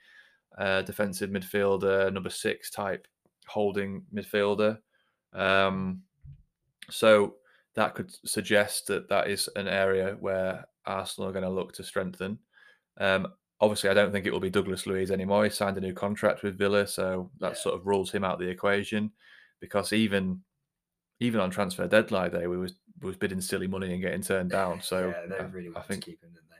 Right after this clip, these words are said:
Speaker 2: they?
Speaker 1: yeah, it was a, a blessing in disguise, in, in my opinion, uh, that that got turned down.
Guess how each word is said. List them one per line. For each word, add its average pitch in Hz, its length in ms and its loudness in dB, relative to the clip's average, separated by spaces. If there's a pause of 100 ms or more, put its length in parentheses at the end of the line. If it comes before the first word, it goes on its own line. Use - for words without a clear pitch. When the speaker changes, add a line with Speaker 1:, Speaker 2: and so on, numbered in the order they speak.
Speaker 2:
they? 90 60 -8
Speaker 1:
yeah, 87 120 0
it 85 40 -2
was 87 100 -8
a, 92 80 -12 (180)
a 95 40 -10
blessing 107 320 0
in 95 80 0
disguise, 95 460 0
in, 90 160 -6
in 92 100 -8
my 92 220 -2
opinion, 90 400 -8 (440)
uh, 87 180 0
that - 160 -4
that 95 200 -4
got - 180 -6
turned 87 240 -6
down. 85 280 -6